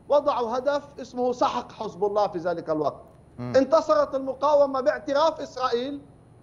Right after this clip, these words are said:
Speaker 1: ولكن العرب،
Speaker 2: <laughs>
Speaker 1: أغلب العرب وأغلب اللبنانيين عندنا في الداخل اللبناني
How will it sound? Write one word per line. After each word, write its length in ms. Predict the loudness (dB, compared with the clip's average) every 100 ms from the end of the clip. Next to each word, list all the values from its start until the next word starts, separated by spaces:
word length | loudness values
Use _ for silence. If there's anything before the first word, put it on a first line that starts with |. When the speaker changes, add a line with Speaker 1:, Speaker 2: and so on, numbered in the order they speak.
| -20 -4
Speaker 1:
ولكن 480 | -2 0 0 0 0
العرب، 500 | 0 2 4 2 0 -12 -20 -20 -20 -14
Speaker 2:
<laughs> 420 | -6 -2 -4 -2
Speaker 1:
أغلب 360 | -2 0 -2 -4
العرب 420 | -4 -2 -2 -4 -8 -20 -20 -6
وأغلب 520 | -2 0 2 2 0
اللبنانيين 720 | -2 -12 -8 -8 -6 -8 -8
عندنا 400 | -6 -4 -2 -2
في 100 | -4
الداخل 400 | 0 2 2 2
اللبناني 680 | 0 0 0 0 0 0 -2